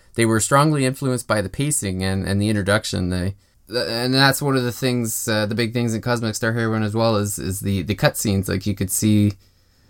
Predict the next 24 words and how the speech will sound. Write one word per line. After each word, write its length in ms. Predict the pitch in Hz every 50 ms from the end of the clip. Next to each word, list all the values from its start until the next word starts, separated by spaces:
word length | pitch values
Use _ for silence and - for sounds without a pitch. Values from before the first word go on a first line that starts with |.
| _ _ -
um, 320 | - 95 92 90 92 92 92
they 120 | - 107
had 120 | 107 95
put 220 | - - 110 - -
some 260 | - - 101 101 95
time 280 | - 120 113 107 101 101
and 80 | 101
effort 240 | 101 104 - 107 95
into 240 | 92 95 87 92 95
having 260 | 101 117 104 92 98
some 220 | 95 - - 101
good 140 | 95 107 90
cutscenes, 520 | - 120 104 - - - 104 101 98 85 -
and 100 | 87 92
they, 100 | 92 95 - -
they 100 | 107 117
wanted 380 | 110 120 127 131 123 120 104
to 60 | 107
kinda 300 | 104 - 127 117 113 107
start 300 | 101 - - - 120 113
the 80 | - 101
game 220 | 104 113 110 107
off, 500 | 107 104 104 104 104 - - - - -
uh, 600 | 110 107 101 101 92 95 - - - - - -